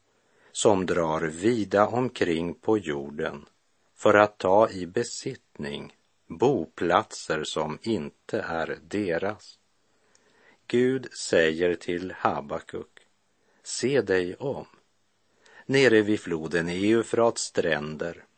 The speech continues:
reser sig nu en nation som ska bli den första stora världsmakten. Det kan vi kontrollera hos profeten Daniel,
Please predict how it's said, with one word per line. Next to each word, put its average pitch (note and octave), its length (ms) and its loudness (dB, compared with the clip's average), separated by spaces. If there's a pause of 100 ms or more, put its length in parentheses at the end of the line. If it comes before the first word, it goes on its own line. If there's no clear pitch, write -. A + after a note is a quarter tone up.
(300)
reser G#2+ 640 2
sig A#2+ 240 2
nu E2 320 -2
en G2 200 -4
nation F2+ 760 -6 (680)
som F#2+ 240 -2
ska E2+ 200 0
bli F2 220 -4
den E2+ 260 0
första F#2+ 800 0
stora E2 800 -2
världsmakten. F2+ 1120 -6 (880)
Det G2 120 -2
kan D#2 280 -2
vi D#2 100 -6
kontrollera F2+ 920 2
hos E2+ 400 -6
profeten F2 600 -2
Daniel, G2+ 720 4